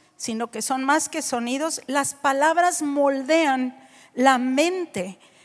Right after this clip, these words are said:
para después convertirse en pensamientos o acciones. Son tan poderosas que a través de ellas podemos construir o destruir. Esto es bien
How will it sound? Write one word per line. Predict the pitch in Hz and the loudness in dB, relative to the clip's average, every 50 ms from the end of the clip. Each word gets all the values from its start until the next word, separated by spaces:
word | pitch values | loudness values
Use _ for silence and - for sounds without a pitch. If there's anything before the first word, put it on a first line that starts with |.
| _ _ | _ _
para | - 262 247 247 | 2 4 4 4
después | 240 240 254 - - - 302 330 320 - | 4 2 0 0 -2 0 0 0 0 0
convertirse | - 311 269 262 220 226 226 226 - - - 285 302 294 - - 330 311 311 - - - | 0 0 0 2 2 0 0 -2 -2 -6 -4 -4 -4 -2 -2 0 0 0 0 -2 -6 -4
en | 254 247 247 240 220 | -4 -4 -4 -4 -6
pensamientos | - - 311 330 349 392 370 - - 320 294 294 285 285 285 294 294 285 294 277 262 254 262 - - - | 2 6 6 6 6 4 -4 -2 -2 0 0 0 0 0 0 0 -2 -2 0 0 0 0 0 -4 -2 2
o | 247 254 247 - - | 4 4 4 4 0
acciones. | - 233 226 - - - - 277 254 254 240 208 - 190 - - - - - _ _ _ - - - _ | -2 -4 -2 -4 -6 -6 -2 0 0 0 -2 -4 -8 -10 -8 -8 -8 -10 -12 _ _ _ -20 -20 -18 _
Son | - - - - 320 330 330 320 - _ | -8 -6 -4 -2 -2 -2 -4 -6 -4 _
tan | - 339 359 403 440 415 403 - | 2 4 4 2 0 -2 -2 0
poderosas | 311 277 240 233 226 233 247 254 - - 359 339 - - - | 2 2 2 2 2 2 0 0 0 -2 -4 -4 -4 -6 -4
que | - 269 | -2 -2
a | 254 247 | -2 0
través | - 226 233 233 233 254 247 | 2 0 0 2 0 -2 -2
de | 254 247 254 262 | -2 0 2 2
ellas | 269 277 277 269 277 269 - - | 0 0 0 -2 0 -2 -4 -6
podemos | - - 226 233 240 247 247 247 240 233 226 - - - - - - - | -4 -2 0 2 2 2 2 0 0 -2 -2 -2 -2 -4 -6 -8 -10 -8
construir | - 349 370 403 403 370 - - - - 269 247 247 247 254 254 254 262 262 262 262 - - _ | -4 -2 -2 -2 -2 -4 -6 -6 -8 -8 -8 -6 -4 -2 -2 0 0 0 -2 -4 -6 -12 -10 _
o | - 226 226 220 | 0 2 2 4
destruir. | 240 247 262 247 - - - - - 226 208 202 190 185 170 180 - - - - - - - _ _ _ _ _ _ _ _ - _ _ _ - - _ - | 6 4 4 4 0 -6 -6 -6 -8 -6 -4 -4 -4 -6 -6 -8 -10 -12 -14 -16 -16 -18 -20 _ _ _ _ _ _ _ _ -20 _ _ _ -20 -20 _ -16
Esto | - - 294 | -10 -6 -6
es | 294 262 262 254 | -6 -6 -6 -8
bien | 285 320 339 349 359 359 320 | -6 -2 -2 -2 -2 -2 -6